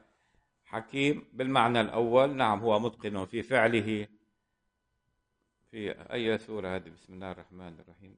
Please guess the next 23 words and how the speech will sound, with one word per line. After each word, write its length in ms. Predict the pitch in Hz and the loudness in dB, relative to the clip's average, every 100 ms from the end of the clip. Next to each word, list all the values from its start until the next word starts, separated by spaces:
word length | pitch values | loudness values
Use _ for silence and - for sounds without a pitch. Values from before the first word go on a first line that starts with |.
| - | -6
"فارجع 380 | 117 107 107 98 | -4 0 2 2
البصر 460 | 92 107 - 95 | 0 -2 -2 -6
هل 240 | 87 98 - | -2 -4 -4
ترى 240 | 101 95 | -2 -2
من 160 | 92 90 | -2 -10
فطور؟" 520 | - 92 104 98 101 _ _ _ _ _ - _ _ _ _ _ _ _ _ - | -16 -16 -10 -8 -8 _ _ _ _ _ -20 _ _ _ _ _ _ _ _ -8
ملك. 260 | 185 180 - _ _ _ _ _ _ _ | -6 -6 -8 _ _ _ _ _ _ _
"فارجع 420 | 143 135 120 113 | 0 0 2 2
البصر 480 | 113 98 113 110 104 | 2 2 -4 -2 0
هل 260 | 98 98 - | 0 0 -2
ترى 280 | 92 90 85 | -8 -6 -6
من 120 | 87 | -10
فطور، 380 | - 92 110 110 | -14 -12 -8 -4
ثم 340 | 127 120 123 | -4 -2 4
ارجع 440 | 131 113 117 92 | 4 4 2 4
البصر 640 | 107 98 107 101 104 101 98 | 4 2 -2 0 0 2 2
كرتين 840 | - 104 95 98 101 - 104 98 98 _ _ - | 0 -6 -2 0 -2 -2 -4 -4 -8 _ _ -6
ينقلب 720 | 113 117 110 120 120 117 113 | -2 0 -2 0 4 4 4
إليك 420 | 107 110 110 - | 0 2 0 0
البصر 720 | 107 104 95 107 104 101 104 | -4 -2 -2 -4 -2 -2 -2
خاسئا 920 | 101 101 107 95 - - 104 117 123 - _ _ _ _ _ - | -6 0 0 0 -4 -8 -2 -2 -2 -6 _ _ _ _ _ -10
وهو 400 | 101 107 110 107 | -6 0 2 2
حسير". 720 | 113 107 - 123 113 107 | 0 -6 -2 2 4 2